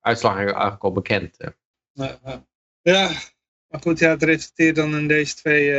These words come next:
Speaker 2: eh, winkelmedewerkers die dan ontslagen zijn. Eh.
Speaker 1: Ja, ik denk dat zo'n bedrijf geen lang leven heeft. Want dat betekent natuurlijk dat, dat iedereen daar enorm gaat lopen stelen. Want, want niemand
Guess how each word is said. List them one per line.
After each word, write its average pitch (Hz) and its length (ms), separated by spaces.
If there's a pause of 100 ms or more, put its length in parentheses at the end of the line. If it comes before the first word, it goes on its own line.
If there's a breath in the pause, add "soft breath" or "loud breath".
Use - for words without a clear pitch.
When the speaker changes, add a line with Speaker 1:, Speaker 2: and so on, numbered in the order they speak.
Speaker 2:
eh, 139 80
winkelmedewerkers 160 920
die 160 100
dan 151 240
ontslagen 147 600
zijn. 175 500 (360)
Eh. 143 400 (500)
Speaker 1:
Ja, 117 520
ik 113 120
denk 110 180
dat 113 160
zo'n 113 220
bedrijf 107 500
geen 110 280
lang 110 280
leven 113 320
heeft. 104 260
Want 104 120
dat 98 80
betekent 107 260
natuurlijk 104 280
dat, - 320 (200)
dat 110 440
iedereen 104 400
daar 98 320
enorm 113 360
gaat 101 180
lopen 101 260
stelen. 107 400
Want, 104 280 (120)
want 117 220
niemand 123 560